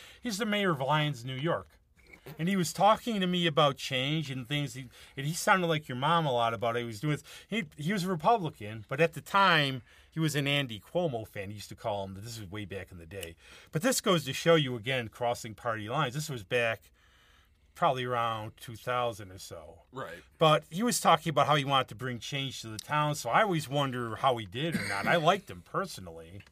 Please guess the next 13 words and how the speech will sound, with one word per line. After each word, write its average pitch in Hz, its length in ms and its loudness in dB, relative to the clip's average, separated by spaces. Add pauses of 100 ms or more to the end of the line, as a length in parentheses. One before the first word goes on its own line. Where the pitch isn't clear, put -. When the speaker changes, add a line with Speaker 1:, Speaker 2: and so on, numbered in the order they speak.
(120)
Speaker 2:
Well, 185 120 0
that's 185 200 0
the 151 60 -8
thing. 180 240 -2
You, 135 120 -6 (200)
you 143 100 -2
tend 160 240 -4
to 127 60 -2
like 127 260 -4
these 127 160 -6
people 123 300 -10
personally, 117 640 -4
but 113 200 -6